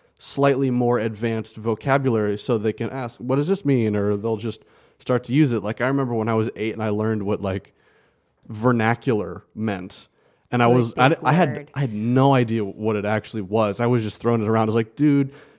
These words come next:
Speaker 1: today was such a vernacular day at school." And my mom was like, "What did you just say?" And so I was learning these words, and it is, it's just more than what we can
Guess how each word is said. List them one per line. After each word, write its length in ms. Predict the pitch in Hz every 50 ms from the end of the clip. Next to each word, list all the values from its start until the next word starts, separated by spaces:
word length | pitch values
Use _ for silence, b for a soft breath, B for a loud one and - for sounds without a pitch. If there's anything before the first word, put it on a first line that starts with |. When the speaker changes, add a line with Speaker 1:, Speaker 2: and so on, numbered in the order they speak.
| B - -
Speaker 1:
today 240 | - 170 147 175 185
was 180 | 165 143 -
such 180 | - 160 147 -
a 60 | 139
vernacular 640 | 113 107 120 113 117 113 120 - - 139 127 123 117
day 200 | 107 113 113 117
at 100 | 117 -
school." 480 | - - - - 117 113 117 123 123 117
And 80 | 110
my 80 | 110 107
mom 200 | 110 117 113 120
was 100 | 113 107
like, 180 | 110 104 101 - -
"What 220 | - 104 104 127
did 120 | 151 170 175
you 140 | 180 196 190
just 220 | 208 208 - -
say?" 280 | - 220 269 277 277 311 -
And 120 | 151 - -
so 140 | - 160 123 - -
I 60 | 170
was 280 | 143 - - - - B B B B B B B B -
learning 500 | 127 135 151 170 208 214 202 185 160 135
these 220 | 139 135 131 117
words, 460 | 113 110 117 139 143 135 123 120 107
and 120 | 117 120 120
it 100 | 120 117
is, 240 | 120 113 110 - b b b b b b b b
it's 240 | 131 131 - - 135
just 420 | 123 113 139 156 196 - - -
more 640 | 131 127 123 123 123 123 127 143 147 156 160 156 - -
than 420 | 123 113 131 123 123 120 117 98
what 200 | 104 113 113 -
we 200 | 113 117 120 120
can 500 | 117 - - 123 110 107 104 98 95 -